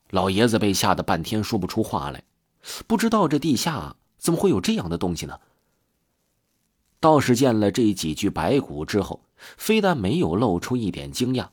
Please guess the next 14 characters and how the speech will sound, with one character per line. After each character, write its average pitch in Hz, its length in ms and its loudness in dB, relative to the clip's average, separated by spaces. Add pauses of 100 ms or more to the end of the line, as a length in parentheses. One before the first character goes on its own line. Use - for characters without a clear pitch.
(500)
反 92 280 0
倒 117 120 6
还 110 200 0
叫 123 180 2
人 120 180 0
过 165 300 2
来 73 180 -8 (220)
把 85 180 -2
这 98 120 0
白 98 280 -2
骨 92 240 0
给 - 200 -8
带 104 180 -2
走， 78 260 -8